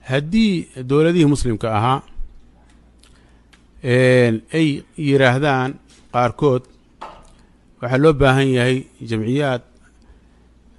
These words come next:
dadkii, mathalan, taakuleeya, dadkii aytaamta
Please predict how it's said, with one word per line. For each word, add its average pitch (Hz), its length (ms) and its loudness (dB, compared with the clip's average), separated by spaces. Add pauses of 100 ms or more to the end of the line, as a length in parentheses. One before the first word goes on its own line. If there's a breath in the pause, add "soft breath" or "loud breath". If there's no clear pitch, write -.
(380)
dadkii, 135 340 0
mathalan, 127 340 2
taakuleeya, 127 640 4 (1200 soft breath)
dadkii 135 220 2
aytaamta 131 440 0